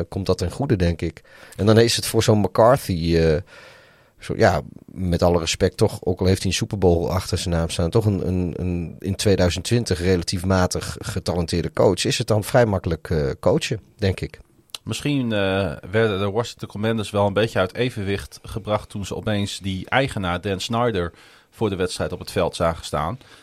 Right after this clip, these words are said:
Speaker 2: Nog altijd loopt tegen hem namelijk een onderzoek betreffende veronderstelde, zoals dat zo mooi heet in Amerika, workplace misconduct binnen de Commanders-organisatie.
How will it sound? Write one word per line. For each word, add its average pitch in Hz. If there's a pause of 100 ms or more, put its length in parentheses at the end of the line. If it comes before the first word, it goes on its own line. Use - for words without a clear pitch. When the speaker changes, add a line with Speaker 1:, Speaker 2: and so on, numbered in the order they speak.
(160)
Speaker 2:
Nog 101
altijd 123
loopt 104
tegen 98
hem 104
namelijk 95
een 101
onderzoek 120
betreffende 101 (280)
veronderstelde, 117
zoals 98
dat -
zo 104
mooi 90
heet 104
in 78
Amerika, 87
workplace 101
misconduct 98 (680)
binnen 117
de 92
Commanders-organisatie. 98